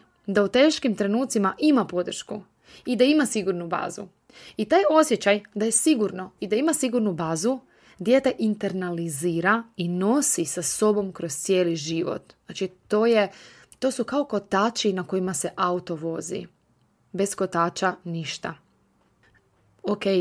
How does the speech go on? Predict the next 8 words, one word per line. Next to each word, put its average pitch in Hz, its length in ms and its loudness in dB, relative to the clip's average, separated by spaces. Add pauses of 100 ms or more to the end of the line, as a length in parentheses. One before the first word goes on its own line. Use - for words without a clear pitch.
nije 185 260 -2
da 180 300 -2
je 202 120 2
ništa. 220 480 -2 (440)
Osoba 190 400 2
i 175 40 2
dalje 185 300 0
živi, 196 440 -2